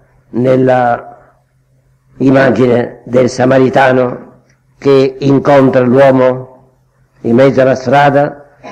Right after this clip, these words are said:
tra Gerusalemme e Gerico, scende da cavallo e unge di olio quel povero infermo.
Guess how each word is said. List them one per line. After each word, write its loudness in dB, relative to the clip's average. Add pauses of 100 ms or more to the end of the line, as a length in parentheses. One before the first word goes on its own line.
(120)
tra 0
Gerusalemme 2
e 0
Gerico, -2 (920)
scende 2
da 0
cavallo 0 (480)
e -2
unge 0 (320)
di -2
olio 0 (800)
quel -2
povero 2
infermo. 0